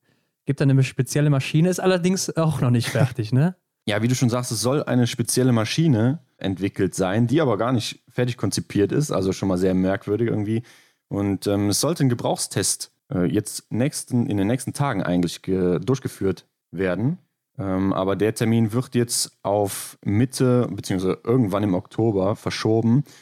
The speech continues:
Speaker 2: Und bei dem Test ging's halt darum, damit Wachser et cetera am eigenen Material sehen können, wann das Gerät ausschlägt. Und diese Aussage, die regt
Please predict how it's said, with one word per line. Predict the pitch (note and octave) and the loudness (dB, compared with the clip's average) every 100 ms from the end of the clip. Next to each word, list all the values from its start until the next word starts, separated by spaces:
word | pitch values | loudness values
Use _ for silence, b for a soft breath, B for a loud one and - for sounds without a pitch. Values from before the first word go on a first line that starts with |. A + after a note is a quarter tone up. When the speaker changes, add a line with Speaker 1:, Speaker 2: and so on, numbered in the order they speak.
| B B | B B
Speaker 2:
Und | - F#2+ | -2 0
bei | F#2+ | 0
dem | G2 G2 | 2 2
Test | - C3 - - | 0 -2 -2 -4
ging's | G2+ G2+ - | -2 0 -2
halt | E2 | -2
darum, | F2 G2+ B2 C3 | -2 0 2 2
damit | A2 G2+ F2 E2 | 2 -2 -2 -4
Wachser | - - C3+ A2+ | -6 -4 -4 -4
et | B2 | -4
cetera | B2 - A2 A#2 A#2 B B B | -8 -6 -4 -2 -4 B B B
am | - G#2 G#2 - | -6 -4 -2 -2
eigenen | A2+ C3 B2+ A2 | 0 2 4 2
Material | G#2 - G2 F#2+ G2 A#2 B2 G2 | 0 0 0 2 2 0 -2 -2
sehen | G#2 A2 G#2+ | 0 2 0
können, | - G#2 G2+ G2+ G2 - | 0 0 2 2 2 0
wann | G2 F2 G#2+ B2+ | -4 -2 2 2
das | A#2 - | 0 -2
Gerät | F#2+ F#2+ G2 - | -2 -2 -2 0
ausschlägt. | F#2+ A2+ - E2 E2+ B2 - _ _ _ | 0 0 -4 -6 -2 -4 -6 _ _ _
Und | - G2 F#2+ F#2+ F2+ - _ - | -2 2 2 2 -2 -8 _ 0
diese | C3 C#3+ D3+ | 2 4 2
Aussage, | B2 C3 - G2+ F#2+ F#2+ G#2 A#2 B2+ B2 - | 0 -2 -2 0 0 0 0 2 0 -2 -4
die | G2+ | -2
regt | G2 A#2+ - - - | 0 -2 -4 -20 -20